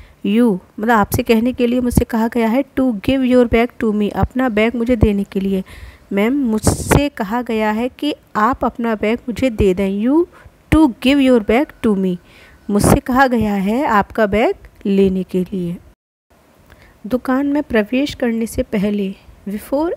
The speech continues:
entering the store, before पहले, before entering the store। नेक्स्ट सेंटेंस है, यदि आप दुकान में प्रवेश करना चाहती हैं, if you want to go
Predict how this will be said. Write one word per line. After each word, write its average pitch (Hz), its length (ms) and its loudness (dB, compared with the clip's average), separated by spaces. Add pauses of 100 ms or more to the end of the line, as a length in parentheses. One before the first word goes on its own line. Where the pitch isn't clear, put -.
(120)
entering 233 560 -4
the 370 200 -4
store, 185 540 -4 (500)
before 254 320 -2
पहले, 233 440 -4 (400)
before 262 340 -2
entering 214 580 -4
the 247 320 -6 (100)
store। 190 320 -4 (1500)
नेक्स्ट 226 280 -2
सेंटेंस 254 400 0
है, 262 360 2 (680)
यदि 302 380 2 (160)
आप 247 240 -2
दुकान 240 300 -2
में 262 80 -2
प्रवेश 240 400 -4
करना 233 320 -4
चाहती 214 560 -4
हैं, 214 240 -4 (140)
if 247 80 -4 (140)
you 269 220 -2
want 247 240 -6 (100)
to 285 60 -4
go 247 340 -4